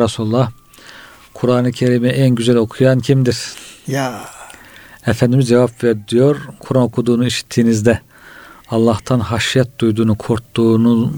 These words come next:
Speaker 1: hissettiğiniz kimsenin okuyuşu."
Speaker 2: Çok güzel bir hadis-i
Speaker 1: Yani
Speaker 2: şerif.
Speaker 1: sesi diyor çok güzel olan, ondan sonra
Speaker 2: İyi makam yapan.
Speaker 1: çok iyi makam yapan falan değil
Speaker 2: Yani
Speaker 1: de
Speaker 2: şeyleri, iniş çıkışları
Speaker 1: iniş
Speaker 2: tamam.
Speaker 1: çıkışlar, tizler, pesler,
Speaker 2: Tabii.
Speaker 1: e, yerinde olan değil de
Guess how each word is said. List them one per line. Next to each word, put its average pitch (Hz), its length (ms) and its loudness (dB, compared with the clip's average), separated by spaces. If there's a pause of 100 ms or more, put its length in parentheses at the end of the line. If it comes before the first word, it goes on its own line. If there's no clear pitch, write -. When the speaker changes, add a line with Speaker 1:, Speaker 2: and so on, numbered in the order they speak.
(120)
Speaker 1:
hissettiğiniz 123 680 0
kimsenin 120 420 0
okuyuşu." - 460 -2 (760)
Speaker 2:
Çok - 160 -10
güzel 131 240 -6
bir 135 60 -8
hadis-i 123 220 -6
Speaker 1:
Yani 110 140 2
Speaker 2:
şerif. 110 120 2
Speaker 1:
sesi 117 360 -2
diyor 113 140 4
çok 110 280 -4
güzel 110 240 2
olan, 110 400 2 (840)
ondan 110 340 0
sonra 113 320 0
Speaker 2:
İyi 185 140 6
makam 151 360 2
yapan. 135 180 0
Speaker 1:
çok 123 220 2
iyi 120 140 4
makam 117 380 0
yapan 110 280 -2
falan 113 300 0
değil 160 180 4
Speaker 2:
Yani 160 360 2
Speaker 1:
de 170 40 -8
Speaker 2:
şeyleri, 160 560 2 (340)
iniş 180 380 4
çıkışları 151 420 -4
Speaker 1:
iniş 135 100 4
Speaker 2:
tamam. 123 180 2
Speaker 1:
çıkışlar, 123 380 0
tizler, 117 460 2
pesler, 123 460 0 (120)
Speaker 2:
Tabii. 143 160 -6 (600)
Speaker 1:
e, 120 120 -4
yerinde 120 460 2
olan 127 300 2
değil 160 260 2
de 127 200 4